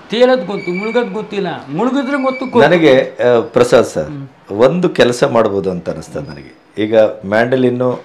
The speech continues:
Speaker 2: ಅದರ ಕಲಿಕೆ, ಆ, ಅಲ್ಲಿ ಬ-, ಅಲ್ಲಿಯ ಒಂದು ಸಣ್ಣ ಬಿಟ್ಟನ್ನ ನೀವು ಕೊಟ್ಟು, ಕೊಟ್ಟು ನಾವು ಮುಂದೋಗ್ಬೇಕು ಅಂತ ಅಂದ್ಕೊಂಡಿದ್ದೆ ನಾನು.
Speaker 1: ಹ್ಮ್.
Speaker 2: ಆದ್ರೆ ನನಗೆ reversal ಬರೋಣ ಅಂತ ಅನಿಸ್ತಾ ಇದೆ
Speaker 1: ಹ್ಮ್.
Speaker 2: ಈಗ
Speaker 1: ಆಯ್ತು,
Speaker 2: ಒಂದ್ಸರಿ.
Speaker 1: ಬಾ, ಬಾ.
Speaker 2: ಏನು ಅಂತಂದ್ರೆ, ಕನ್ನಡದಲ್ಲಿ
Speaker 1: ಹ್ಮ್.
Speaker 2: ದಿಗ್ಗಜರೊಟ್ಟಿಗೆ ಕೆಲಸ ಮಾಡಿದ್ದೀರಿ ನೀವು,
Speaker 1: ಹ್ಮ್.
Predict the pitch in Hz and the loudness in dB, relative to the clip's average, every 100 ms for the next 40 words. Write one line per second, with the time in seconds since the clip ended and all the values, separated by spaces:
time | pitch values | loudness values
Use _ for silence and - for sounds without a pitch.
0 | - - 107 104 113 120 123 120 117 - | -8 -4 -2 -2 -2 -2 -2 0 -2 -4
1 | - - - - - - 98 - 123 147 | -18 -20 -20 -20 -8 -4 -2 0 0 0
2 | 156 135 131 135 120 139 156 151 135 131 | 0 4 6 6 4 2 6 6 6 2
3 | 127 127 - 135 147 160 139 135 131 147 | 0 -2 0 2 4 4 4 2 2 4
4 | 143 135 127 123 123 123 123 123 143 - | 4 4 2 2 0 0 -4 -2 -2 0
5 | 175 135 123 120 127 131 117 113 113 120 | 2 4 4 2 4 4 4 0 0 0
6 | 123 135 156 151 131 101 85 - 139 135 | 0 2 4 4 4 0 -4 -8 -16 -14
7 | 127 - - - 147 151 151 175 120 101 | -14 -16 -2 4 6 8 6 4 4 2
8 | - - - - 127 175 208 202 185 147 | -2 -18 -12 0 6 8 8 6 4 4
9 | 131 113 104 104 101 131 104 82 87 165 | 4 2 -2 -2 -4 -4 -4 -2 2 4
10 | 123 160 76 71 95 113 135 196 175 117 | 4 2 -4 -4 -8 0 4 6 6 4
11 | 101 85 82 110 - - - - - - | 0 0 -6 -10 -16 -20 -20 -20 -20 -20
12 | - 165 175 220 214 180 143 101 85 - | 2 4 6 6 6 4 2 0 -4 -10
13 | 147 123 - _ - 110 156 156 196 202 | -16 -18 -20 _ -6 0 0 4 6 8
14 | 180 160 180 156 123 156 135 95 85 73 | 6 4 0 0 0 -2 -2 -6 -10 -14
15 | 139 123 | -12 -12